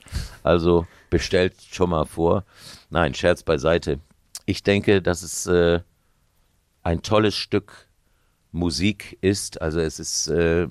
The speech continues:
es sind, es ist so authentisch und es ist etwas, was,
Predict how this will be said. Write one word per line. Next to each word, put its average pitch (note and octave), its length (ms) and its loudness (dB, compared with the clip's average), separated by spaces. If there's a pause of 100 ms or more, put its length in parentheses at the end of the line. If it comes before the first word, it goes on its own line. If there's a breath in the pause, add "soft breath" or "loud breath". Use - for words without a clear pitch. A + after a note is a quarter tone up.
(240)
es - 180 -10
sind, - 400 -2 (1120 soft breath)
es F2+ 140 0
ist G#2 100 4
so A2 140 6
authentisch G#2 720 0
und F#2+ 140 -4
es F2+ 160 -14
ist - 180 -16
etwas, - 520 -8
was, E2+ 160 -10